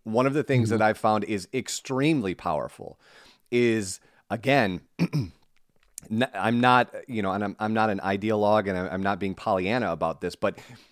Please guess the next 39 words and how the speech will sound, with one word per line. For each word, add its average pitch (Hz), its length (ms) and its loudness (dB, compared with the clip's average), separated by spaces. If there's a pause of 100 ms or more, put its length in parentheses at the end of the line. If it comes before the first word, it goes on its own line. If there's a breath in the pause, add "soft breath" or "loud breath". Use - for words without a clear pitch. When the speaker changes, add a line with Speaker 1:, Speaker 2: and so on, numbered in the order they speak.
(160 loud breath)
Speaker 1:
if 156 180 2
you 185 120 0
have 147 180 4
the 131 100 2
ability 113 420 2
to 110 120 -2
meet 107 480 -2
somebody 117 500 0
you 98 200 -4
know 98 420 0
who 107 160 -2
is 87 100 -6
diametrically 98 680 0
opposed 107 440 -4
to - 120 -8
you 139 240 -2 (400 loud breath)
on 127 480 4 (400)
the 107 160 -2
same 123 560 0
playing 107 380 0
field 67 400 -8 (420)
and 110 180 0
start 131 380 2
to - 200 -8
try 107 800 4 (160)
and 104 180 -4
talk 104 300 2
about 95 200 2
an 90 100 -4
issue 82 380 -4 (220 soft breath)
to 120 100 -6
see 147 260 0
if 135 100 0
you 117 100 -2
can 113 140 -4
come 107 180 -2
to 95 80 -6
some 98 200 -4
consensus, 92 840 -4